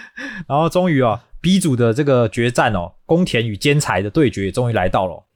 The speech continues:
这个坚才啊，这个身体高瘦啊，而且他的这个打法十分特殊哦，他在打拳的时候会把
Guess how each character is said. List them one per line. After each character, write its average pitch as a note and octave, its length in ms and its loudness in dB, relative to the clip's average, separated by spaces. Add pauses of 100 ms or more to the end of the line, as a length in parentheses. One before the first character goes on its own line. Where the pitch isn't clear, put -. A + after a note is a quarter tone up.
(140)
这 D#3 100 -8
个 C#3 200 2
坚 F3+ 200 0
才 A2+ 200 -2
啊， F#2+ 100 0
这 A#2 80 0
个 C3+ 80 2
身 E3 220 2
体 G2 260 -10 (180)
高 D3 220 0
瘦 A#2+ 300 -2
啊， E2+ 120 -12 (380)
而 C#3+ 100 -2
且 C#3+ 220 0 (220)
他 C#3+ 120 2
的 D#3 60 2
这 E3 100 2
个 B2+ 300 2
打 A2+ 240 0
法 G2+ 180 -2
十 G#2+ 220 -4
分 B2+ 140 2
特 C3 180 0
殊 G2+ 280 -10
哦， - 100 -12
他 B2+ 100 -2
在 D#3+ 100 0
打 A2 220 -2
拳 A#2 180 -4
的 C3+ 80 -4
时 A#2+ 120 -4
候 B2+ 100 4
会 C3+ 100 0
把 A#2 220 -2